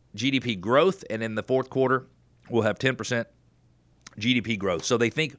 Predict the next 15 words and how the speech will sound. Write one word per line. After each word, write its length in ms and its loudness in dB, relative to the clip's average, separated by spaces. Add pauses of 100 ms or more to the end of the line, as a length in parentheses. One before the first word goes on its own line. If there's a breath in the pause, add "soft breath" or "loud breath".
(320 soft breath)
the 120 -4
G 200 -2
D 140 2
P 380 0 (200 soft breath)
will 160 0
decrease, 580 0
so 100 -6
they 120 -2
think 260 -6
we 200 0
will 260 0
go 280 2
into 440 -4
a 140 -2
recession. 640 -4